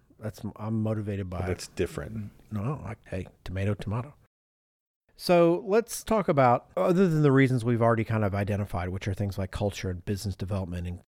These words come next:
Speaker 1: increasing your visibility within the profession, which we kinda just skimmed the surface. You know, we didn't really say, "Hey, you can brand yourself as an expert in a particular area because that's what you talk about,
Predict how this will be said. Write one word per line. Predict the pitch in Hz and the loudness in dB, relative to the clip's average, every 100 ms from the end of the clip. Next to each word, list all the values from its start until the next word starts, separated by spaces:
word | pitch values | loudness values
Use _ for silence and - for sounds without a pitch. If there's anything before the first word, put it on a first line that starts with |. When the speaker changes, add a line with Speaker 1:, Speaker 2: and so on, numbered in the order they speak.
| _ - | _ -6
Speaker 1:
increasing | 110 - 131 - 117 | -4 2 2 2 0
your | 113 | 0
visibility | 104 101 98 101 95 98 | -2 -2 -2 -4 -4 -6
within | 95 101 92 | -6 -6 -6
the | 90 | -8
profession, | 92 - 69 - - - - | -10 -10 -12 -12 -18 -20 -14
which | 156 107 - _ _ _ | -8 -8 -8 _ _ _
we | 123 | -2
kinda | - 123 113 | 2 4 2
just | 98 - | 0 -4
skimmed | - 113 | -2 0
the | 101 | 0
surface. | - 104 101 104 98 - | -2 -4 -2 -4 -6 -4
You | 107 | -2
know, | 107 | 0
we | 123 | 2
didn't | 127 | 4
really | 127 120 107 | 6 4 2
say, | - 95 95 _ _ _ - | -2 -2 -4 _ _ _ 0
"Hey, | 139 | 4
you | 123 131 | 6 4
can | 127 113 | 2 0
brand | 101 120 117 131 123 | 2 2 4 4 2
yourself | 117 - 110 104 107 | 0 0 0 0 -2
as | 107 98 | -2 -2
an | 101 - | -6 -4
expert | 123 - 120 110 | -6 -2 0 0
in | 104 | -2
a | |
particular | 101 - - 101 98 | -4 -10 -8 -6 -6
area | 101 123 120 104 | 2 4 4 2
because | 107 101 98 | -2 -4 -2
that's | 107 - | -6 -6
what | - | -10
you | 107 | -4
talk | - 190 | -2 0
about, | 120 110 113 | 0 0 0